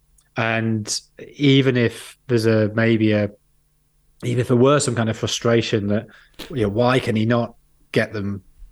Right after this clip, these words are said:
to, to, to win the Champions League? Why can he not get them to another final? Uh, even, even were that to happen, I still think there'd be an awareness of,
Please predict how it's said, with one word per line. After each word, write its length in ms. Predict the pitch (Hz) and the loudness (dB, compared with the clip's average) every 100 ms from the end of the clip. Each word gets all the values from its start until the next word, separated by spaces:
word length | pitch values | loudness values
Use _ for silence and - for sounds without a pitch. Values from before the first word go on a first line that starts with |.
| - - | -18 -4
to, 240 | 120 110 | -2 -2
to, 280 | - 113 107 | -2 0 0
to 120 | 110 | 2
win 160 | 110 117 | 2 2
the 80 | 110 | 0
Champions 380 | 113 104 104 | 0 -2 -4
League? 240 | 107 104 101 | -2 0 0
Why 240 | 113 117 | 0 0
can 100 | 110 | 0
he 100 | 107 | -2
not 180 | 107 104 | -2 -2
get 100 | 117 | -4
them 100 | 107 | -4
to 100 | 117 | -4
another 220 | 110 107 | -2 -2
final? 520 | 101 120 123 101 98 - - - - - - _ | 0 0 0 -2 -6 -12 -20 -20 -20 -20 -20 _
Uh, 460 | 113 107 104 104 120 151 | -4 0 0 0 -2 0
even, 400 | 135 123 113 127 | 2 2 0 0
even 320 | 135 120 110 | 0 0 2
were 240 | 123 123 | 4 4
that 160 | 107 - | 0 -2
to 80 | 95 | -4
happen, 440 | 120 - 90 92 - _ _ _ _ _ | -6 -6 -10 -12 -18 _ _ _ _ _
I 60 | 110 | -8
still 320 | - - 131 | -2 0 0
think 220 | 110 113 | 0 -4
there'd 100 | 98 | -4
be 120 | 98 107 | -2 -2
an 80 | |
awareness 600 | 104 101 113 113 104 - | 0 0 2 0 -2 -6
of, 400 | 107 104 98 - | -4 -2 -4 -8